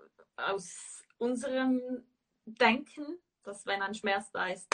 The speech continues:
muss man etwas machen. Was empfiehlst du dann, also wie oft im Monat oder so empfiehlst du zur Prävention eine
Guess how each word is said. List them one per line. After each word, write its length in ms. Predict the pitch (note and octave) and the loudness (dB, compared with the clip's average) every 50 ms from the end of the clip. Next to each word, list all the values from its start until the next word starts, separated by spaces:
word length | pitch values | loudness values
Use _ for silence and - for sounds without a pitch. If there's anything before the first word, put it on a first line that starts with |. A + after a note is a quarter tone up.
| - | -4
muss 160 | G#3 G#3 - | -4 -6 -6
man 140 | - F#3+ F#3 | -6 -6 -4
etwas 280 | F3 F3 - F#3 F#3+ - | -4 -6 -8 -10 -8 -4
machen. 400 | F#3+ F#3+ A3 A3 - - D4+ - _ _ - - - - - - - _ _ _ _ _ _ _ _ _ _ | -2 -2 -2 -4 -6 -12 -16 -16 _ _ -20 -20 -20 -20 -20 -20 -20 _ _ _ _ _ _ _ _ _ _
Was 360 | - A3 F3+ A#3 A3+ A3+ A3+ C4 | -10 0 4 6 6 6 6 2
empfiehlst 580 | A#3+ A#3 A3 - - C4 B3+ B3+ - - - | 0 0 0 -2 -2 -2 -2 -2 -4 -10 -12
du 100 | C#4+ C#4 | -10 -4
dann, 380 | B3 C4 B3 A#3+ A#3+ B3 A#3+ - | 0 0 0 2 0 -2 -4 -6
also 240 | - A3 A3 A3 G#3+ | -6 -6 -4 -4 -2
wie 180 | - A#3 A#3 - | 0 -2 0 0
oft 580 | - G#3+ A3+ A3+ - - - - - - - _ _ _ _ _ _ _ _ _ _ _ _ _ _ _ - | 0 0 0 0 -4 -12 -20 -20 -20 -20 -20 _ _ _ _ _ _ _ _ _ _ _ _ _ _ _ -4
im 180 | A3 G#3+ G#3+ G#3 G#3+ | 0 0 0 2 2
Monat 500 | G#3 G#3+ G#3+ G#3+ G3+ G3+ G#3 G#3 - - | 2 2 4 2 2 0 -2 -6 -8 -8
oder 140 | G3 G3 G#3 | -8 -10 -8
so 520 | - - G3 F#3+ F#3+ F#3+ F#3 F#3 F#3 - _ _ - | -8 -6 -6 -6 -6 -6 -6 -6 -6 -8 _ _ -4
empfiehlst 680 | G3+ G3 F#3 - - - - A3+ A#3+ A#3+ - - - | -4 -4 -6 -10 -6 0 2 2 2 2 -2 -8 -4
du 120 | - B3+ B3 | -2 -2 -2
zur 260 | B3 - A3+ G#3+ - | -2 0 -2 0 0
Prävention 720 | - F#3+ G3 G3+ G#3 G#3+ G#3+ - - G#3+ G#3 G#3+ A3 A3+ - | 2 0 0 0 0 -2 -2 -2 -2 0 0 2 0 0 0
eine 460 | G#3 G3+ G3+ G3+ G#3 G3+ G3+ G3 | 0 -2 -2 -2 -2 -4 -6 -6